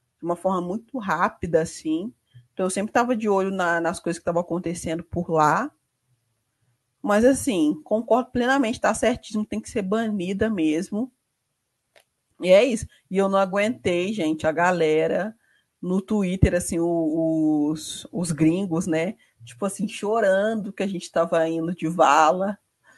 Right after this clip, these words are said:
Chora-, tipo assim, como se o Brasil tivesse, sabe o estalo do Thanos? A gente tava virando farelinho, assim.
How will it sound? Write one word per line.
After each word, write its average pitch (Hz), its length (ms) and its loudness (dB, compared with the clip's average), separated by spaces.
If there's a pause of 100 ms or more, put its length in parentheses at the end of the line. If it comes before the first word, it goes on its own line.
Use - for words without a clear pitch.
(220)
Chora-, 196 420 0
tipo - 160 2
assim, 294 120 6
como 233 240 8
se - 180 2
o 247 60 4
Brasil 233 520 6
tivesse, 226 400 4
sabe 320 200 6
o 190 160 2
estalo 175 420 2
do 160 100 -8
Thanos? 165 520 -2
A - 20 -4
gente 180 180 -8
tava 175 160 4
virando 180 300 0
farelinho, 196 720 2
assim. 156 320 -8